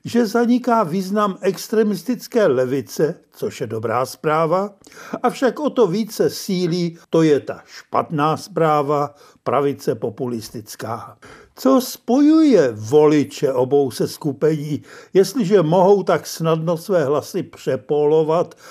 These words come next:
a přesunout je z jednoho extrému do extrému protilehlého? Trvale neukojitelná rozzlobenost, pramenící často z frustrace nad vlastním,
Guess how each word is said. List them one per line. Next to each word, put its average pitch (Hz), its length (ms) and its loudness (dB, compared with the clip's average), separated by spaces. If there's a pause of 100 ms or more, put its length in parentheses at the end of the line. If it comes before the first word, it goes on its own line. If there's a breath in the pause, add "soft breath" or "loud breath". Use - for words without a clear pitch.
(160 loud breath)
a 120 120 -4
přesunout 190 800 -2
je 156 180 2
z 120 100 -6
jednoho 156 520 0
extrému 170 840 0 (300 loud breath)
do 190 140 0
extrému 185 640 -2
protilehlého? 147 1200 0 (320 loud breath)
Trvale 220 640 4
neukojitelná 170 1200 0
rozzlobenost, 147 1200 0 (280 loud breath)
pramenící 247 840 2
často 147 520 -4
z - 140 -18
frustrace 160 800 0
nad 120 220 -6
vlastním, 160 720 -4